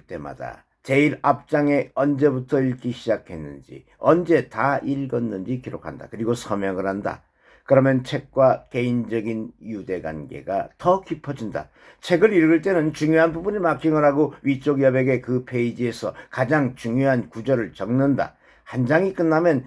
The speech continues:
그 장에서 마킹한 부분을 다시 한번 복습한다. 책은,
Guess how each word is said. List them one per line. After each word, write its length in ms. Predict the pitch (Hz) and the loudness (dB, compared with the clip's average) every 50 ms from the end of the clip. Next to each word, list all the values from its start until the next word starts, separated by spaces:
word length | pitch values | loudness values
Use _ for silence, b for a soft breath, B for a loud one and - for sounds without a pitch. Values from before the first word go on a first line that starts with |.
| B B | B B
그 140 | - 147 127 | -8 -2 0
장에서 560 | 139 143 139 139 143 131 131 120 117 120 120 B B B B B B _ _ | 2 2 4 2 2 0 0 -2 -2 -2 -4 B B B B B B _ _
마킹한 540 | - 127 135 123 127 - - 165 170 185 175 | 0 2 2 2 2 0 0 2 2 2 2
부분을 320 | 180 175 175 190 180 160 | 0 -2 -2 -2 -4 -2
다시 280 | 131 147 143 135 135 135 | 0 2 2 2 4 4
한번 380 | 135 131 131 123 120 113 104 | 2 4 4 2 0 -2 -4
복습한다. 640 | - 110 - - - 95 92 92 85 76 76 71 b b b _ | -8 -12 -14 -14 -8 -6 -4 -4 -4 -6 -8 -10 b b b _
책은, 480 | - - 196 196 196 175 147 120 - | -4 -2 0 2 2 2 2 0 -2